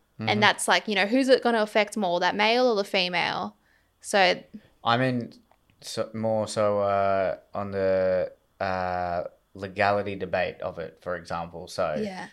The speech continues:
Speaker 1: uh, if a man ha-,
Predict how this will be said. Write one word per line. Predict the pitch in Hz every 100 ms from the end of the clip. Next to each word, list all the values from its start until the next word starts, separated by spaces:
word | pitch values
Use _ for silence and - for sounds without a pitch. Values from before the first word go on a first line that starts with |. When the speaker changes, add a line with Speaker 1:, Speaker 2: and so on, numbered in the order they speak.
| _ -
Speaker 1:
uh, | 92 90 82 82 -
if | 95 - - _ -
a |
man | 95 95 92 92 90 - -
ha-, | 95 92 -